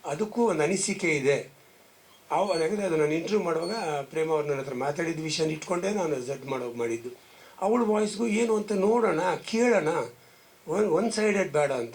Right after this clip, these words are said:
"ಹೂ ಅಂತ್ಯ, ಹೂ ಅಂತ್ಯ" ಮಾಡುವಾಗಲೂ ಕೂಡ ಈಶಾ ಕೊಪ್ಪಿಕರ್ ಅವರು, ಅವರು ಯಾವ ರೀತಿ ಆಗ್ತಾರೆ ನೋಡಿ, ಇದು, ಇದೊಂದು ವಿಚಿತ್ರವಾದ, ಅವನು ಮೋಸ ಮಾಡ್ಬಿಡ್ತಾನೆ ನಾಯಕಿಗೆ, ಮತ್ತೆ ಅದನ್ನ ಹೆಂಗೆ ಸರ್ ಮಾಡಕ್ಕೆ ಹೋಗ್ತಾನೆ ಅಂತ. ಸ್ವಲ್ಪ ಹೆಣ್ಮಕ್ಳು ಪರವಾಗಿದ್ದ ಸಿನಿಮಾಗಳು.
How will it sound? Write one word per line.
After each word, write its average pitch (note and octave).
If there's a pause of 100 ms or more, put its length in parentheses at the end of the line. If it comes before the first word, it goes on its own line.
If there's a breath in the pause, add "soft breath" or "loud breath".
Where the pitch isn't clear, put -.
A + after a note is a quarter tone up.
(640 loud breath)
"ಹೂ E3
ಅಂತ್ಯ, F3
ಹೂ E3+
ಅಂತ್ಯ" E3
ಮಾಡುವಾಗಲೂ E3
ಕೂಡ D#3+ (1200 loud breath)
ಈಶಾ E3+
ಕೊಪ್ಪಿಕರ್ D#3+
ಅವರು, D3 (280 loud breath)
ಅವರು D#3+
ಯಾವ D3
ರೀತಿ D3
ಆಗ್ತಾರೆ C#3
ನೋಡಿ, C#3+
ಇದು, E3+
ಇದೊಂದು D#3 (320 loud breath)
ವಿಚಿತ್ರವಾದ, F3+
ಅವನು C#3+
ಮೋಸ D3
ಮಾಡ್ಬಿಡ್ತಾನೆ D3
ನಾಯಕಿಗೆ, B2+
ಮತ್ತೆ G3+
ಅದನ್ನ D3+
ಹೆಂಗೆ -
ಸರ್ C#3+
ಮಾಡಕ್ಕೆ D3+
ಹೋಗ್ತಾನೆ B2+
ಅಂತ. A2+ (500 loud breath)
ಸ್ವಲ್ಪ G#3 (540)
ಹೆಣ್ಮಕ್ಳು F3
ಪರವಾಗಿದ್ದ F3
ಸಿನಿಮಾಗಳು. B2